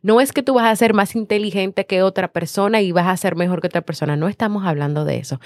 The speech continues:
Estamos hablando de hábitos, o sea, conductas, comportamientos que te van a ayudar a tener una mejor calidad de vida, que te van a impactar en tu vida personal, en tu vida profesional. Seguimos. Número siete, utilizar juegos que involucren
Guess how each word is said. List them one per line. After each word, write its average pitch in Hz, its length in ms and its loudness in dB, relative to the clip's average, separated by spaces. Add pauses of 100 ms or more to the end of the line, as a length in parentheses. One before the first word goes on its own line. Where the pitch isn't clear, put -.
(220)
Estamos 220 480 0
hablando 151 500 2
de 156 240 2 (520)
hábitos, 214 520 -2
o 160 80 -6
sea, 143 240 -4 (180)
conductas, 175 640 0
comportamientos 156 880 -4 (160)
que 196 160 0
te 185 120 2
van 165 180 2
a 180 40 0
ayudar 170 300 2
a 156 80 -4
tener 156 280 -2
una 151 200 -2
mejor 151 320 -4
calidad 143 420 -4
de 160 160 -2
vida, 143 380 -4
que 175 100 -4
te 160 140 0
van 160 180 2
a 185 60 2
impactar 170 640 0 (280)
en 165 160 -2
tu 160 160 -2
vida 160 220 2
personal, 165 600 -4 (100)
en 202 200 2
tu 160 140 0
vida 147 220 0
profesional. 117 760 -10 (720)
Seguimos. 180 600 0
Número 233 300 2
siete, 131 420 -4 (360)
utilizar 214 500 0
juegos 165 420 0
que 175 120 -2
involucren 165 640 0